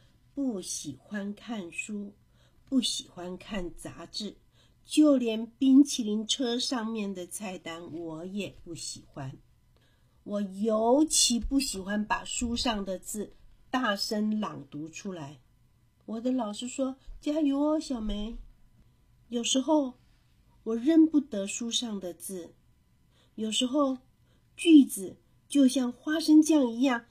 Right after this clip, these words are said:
粘在我的嘴里；有时候我弄错了，大家会偷笑。而且老师从来没有给过我星星贴纸，也没有对我微笑。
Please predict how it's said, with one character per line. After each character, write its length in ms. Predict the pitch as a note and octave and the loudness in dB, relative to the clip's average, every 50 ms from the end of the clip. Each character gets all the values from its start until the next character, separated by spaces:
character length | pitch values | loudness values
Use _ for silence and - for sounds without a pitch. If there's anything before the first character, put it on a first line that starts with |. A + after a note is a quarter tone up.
| _ _ _ _ | _ _ _ _
粘 240 | - D#4 E4 E4 D#4+ | 8 10 10 10 10
在 160 | E4+ F4+ D#4 | 10 8 8
我 140 | C#4 B3 A#3 | 8 8 6
的 120 | A#3+ B3 | 6 4
嘴 380 | B3 - - A#3 G#3+ G#3 G#3+ A#3 | 2 2 -2 -2 -2 -2 0 0
里； 320 | A#3+ B3 A3 F#3+ - - _ _ _ _ _ _ _ _ _ _ _ _ _ _ _ _ - | 0 0 0 -2 -6 -10 _ _ _ _ _ _ _ _ _ _ _ _ _ _ _ _ -10
有 140 | F#3+ G#3 G3+ | -6 -4 -2
时 180 | G3+ - A#3+ | 0 0 2
候 120 | A#3+ B3 B3 | 2 2 2
我 160 | A3+ G3+ F#3+ | 2 0 -2
弄 300 | G3+ A3+ B3 B3 A#3+ A3 | 2 4 4 4 4 2
错 320 | - - C4+ C4+ C4 G#3+ | -2 -4 -2 0 2 2
了， 180 | G3 F#3 E3 - _ _ _ _ _ _ _ | 0 0 -4 -10 _ _ _ _ _ _ _
大 180 | - D#4+ D#4 D#4 | -6 -2 -2 0
家 180 | - D#4+ D#4 D#4 | 2 2 2 2
会 140 | E4 D#4 | 2 0
偷 300 | D4 - - - D4+ D4 | 0 0 0 0 2 2
笑。 520 | D4+ D4 - - D#4 C#4+ A#3+ G3 - - - - - - - - - - - - - - - - - - - - - - | 2 0 0 0 2 2 2 2 0 -4 -12 -20 -20 -20 -20 -20 -20 -20 -20 -20 -20 -20 -20 -20 -20 -20 -20 -20 -20 -18
而 140 | - E3+ F3 | -16 -16 -14
且 380 | F#3 - - - G3+ F#3+ F3+ - _ _ _ _ _ _ _ _ _ _ _ _ _ | -12 -10 -10 -10 -10 -12 -14 -18 _ _ _ _ _ _ _ _ _ _ _ _ _
老 160 | - C4+ C#4+ | -4 -2 0
师 160 | C#4 C#4+ F4+ | 2 2 2
从 220 | E4+ - - C#4+ D4+ | 2 0 0 2 2
来 140 | D4+ D4+ D4+ | 6 8 10
没 160 | D4+ D4+ D#4 | 10 10 10
有 160 | D#4+ D#4 D#4 | 10 8 6
给 240 | D4+ - B3+ F#3+ F3+ | 4 2 -2 -4 -2
过 200 | - B3+ C4 A#3+ | 2 4 4 4
我 220 | G#3+ F#3 E3+ - | 4 2 -4 -8
星 320 | F#3+ - - C4 C4 C4 C4 | -10 -6 -2 2 4 4 4
星 240 | C4 C4+ C4 B3+ | 4 2 0 0
贴 260 | B3+ B3+ - C4+ B3 A#3+ | 0 0 -2 -4 -4 -4
纸， 280 | B3 - G3 F#3 - - _ _ _ _ _ _ _ _ _ _ _ _ _ _ _ _ _ _ _ _ | -4 -6 -8 -10 -10 -16 _ _ _ _ _ _ _ _ _ _ _ _ _ _ _ _ _ _ _ _
也 160 | - G3+ F#3 E3 | -12 -10 -10 -8
没 160 | D#3+ F#3 G3 | -6 -4 -2
有 100 | G#3 G3 | -2 -2
对 240 | G3 - - A3 G#3 | -4 -6 -8 -8 -8
我 200 | F#3 F3 D#3+ D3 D3 | -8 -8 -10 -12 -12
微 220 | D3+ D3+ D3 D3+ | -14 -14 -14 -12
笑。 360 | D3+ - - - G#3+ F#3+ F3+ | -10 -10 -8 -8 -10 -12 -14